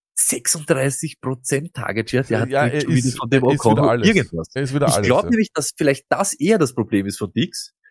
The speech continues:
Speaker 1: so wie du's eben geschrieben hast, dass er nicht mehr so übersät, wie, wo wir schreien,
Speaker 2: Ja.
Speaker 1: „Diggs, Diggs, Diggs“,
Speaker 2: Ja.
Speaker 1: kriegt auf einmal, vielleicht sind sie auch auf das draufgekommen, Lack. James Cook hat gestern ganz anders ausgeschaut auf einmal. Frage ich mich auch.
Speaker 2: Aber Ty,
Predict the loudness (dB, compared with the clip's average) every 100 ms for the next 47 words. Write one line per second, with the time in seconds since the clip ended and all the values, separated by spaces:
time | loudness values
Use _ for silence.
0 | _ 0 2 2 0 0 -2 -4 -2 -2
1 | -4 -8 _ _ _ _ _ _ _ _
2 | -8 -2 -2 -2 -6 -4 -2 -2 -2 0
3 | 0 0 -4 -2 0 2 2 2 2 2
4 | -4 _ 4 6 4 2 4 4 4 4
5 | 2 2 -2 -12 _ -2 2 2 2 2
6 | 2 -2 _ _ _ _ _ _ -2 -2
7 | -4 -2 0 2 0 -2 -4 -2 -2 -2
8 | -8 -8 -10 -14 _ _ _ _ _ _
9 | -2 -2 -6 0 -2 -2 _ -12 -6 -2
10 | -2 -4 -4 -2 0 0 0 0 0 -2
11 | -4 -2 -2 -2 -4 -6 _ _ _ _
12 | _ -2 0 0 2 4 2 -2 _ _
13 | -2 -2 2 2